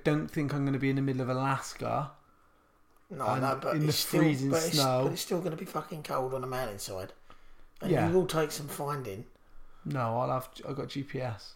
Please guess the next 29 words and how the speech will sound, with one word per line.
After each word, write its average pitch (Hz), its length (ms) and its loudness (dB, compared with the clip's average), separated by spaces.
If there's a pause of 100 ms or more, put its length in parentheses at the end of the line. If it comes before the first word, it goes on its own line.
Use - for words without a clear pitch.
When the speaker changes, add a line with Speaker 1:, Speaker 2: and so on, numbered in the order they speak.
Speaker 2:
Yeah, 120 160 -12
no, 98 180 -8
but 101 100 -10
it's 95 100 -10
still 117 180 -10
fucking, 101 420 -14 (160)
you 139 80 -16
might 107 200 -10
be 104 80 -10
Speaker 1:
And 131 100 -2
Speaker 2:
there 151 60 2
a - 20 2
Speaker 1:
you'll 160 160 4
be 139 80 0
Speaker 2:
couple 123 160 2
of 120 80 0
hours. - 100 -6
Speaker 1:
watching, 139 260 -2
so - 180 -6
you'll 131 180 0
be 135 100 -4
able 131 160 0
to 131 60 -2
let 139 100 -2
'em 135 120 -2
know 127 160 -4
where 127 180 -2
I 123 60 -2 (120)
am. 139 140 -4